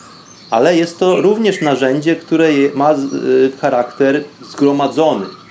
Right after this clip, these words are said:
Jest to kolekcja pewnych nawyków, pewnych przystosowań, które to jesteśmy w stanie wypracować podczas naszego procesu socjalizacji początkowo, kiedy wychowujemy się jako dzieci.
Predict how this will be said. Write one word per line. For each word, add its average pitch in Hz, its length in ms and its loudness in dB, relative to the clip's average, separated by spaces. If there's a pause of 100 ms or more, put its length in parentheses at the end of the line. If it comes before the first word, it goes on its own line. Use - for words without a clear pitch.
(140)
Jest - 200 -12
to 139 60 -4
kolekcja 139 920 -2
pewnych 127 720 -2 (600)
nawyków, 117 720 -4
pewnych 120 380 -4
przystosowań, 131 960 -4
które 107 240 -6
to 117 360 -2 (320)
jesteśmy 135 480 -8
w - 80 -12
stanie 131 300 -2
wypracować 117 680 -4
podczas 135 380 -10
naszego 127 400 -6
procesu 127 680 -2 (520)
socjalizacji 131 1160 -2
początkowo, 110 840 -4 (140)
kiedy 104 200 -8
wychowujemy 113 600 -2
się 113 180 -4
jako 104 160 -8
dzieci. 113 580 -6